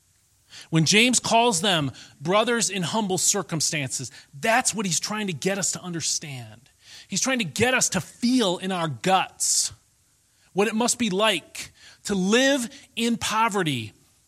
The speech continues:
in this world. And so as James describes this feeling of, or this, this, uh, sense of economic inferiority, he is saying people who are poor in this world have, are humbled again and again. They feel this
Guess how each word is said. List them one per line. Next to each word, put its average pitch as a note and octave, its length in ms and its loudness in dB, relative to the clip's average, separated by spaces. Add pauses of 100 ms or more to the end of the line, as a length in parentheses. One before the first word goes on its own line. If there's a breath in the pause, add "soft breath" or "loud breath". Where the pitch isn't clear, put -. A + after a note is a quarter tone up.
(120)
in F#3+ 140 -2
this F#3 220 0
world. D#3 580 0 (680)
And F#3 80 -4
so B3 140 2
as G3 120 4
James C#4+ 380 2
describes A#3 880 0 (340 loud breath)
this G3 240 2
feeling A3+ 520 0
of, D#3+ 240 0 (160 loud breath)
or F#3 120 0
this, F3 280 0
this, - 340 -2
uh, D#3+ 160 0
sense B3 440 0
of G3 140 0
economic G#3 600 -2
inferiority, F3+ 840 -2
he G3 180 -4
is A3 80 0
saying C#4 440 0 (200 loud breath)
people D#4 280 2
who A3+ 140 2
are G#3+ 100 6
poor D4 440 4
in G3 100 -2
this F#3+ 180 -2
world D3+ 760 -2 (1400 loud breath)
have, C4 260 2
are A#3+ 140 6
humbled B3+ 720 4
again G#3+ 500 2
and C#4+ 140 0
again. A3+ 340 2
They F#3 140 -2
feel D4+ 340 0
this A#3 260 -2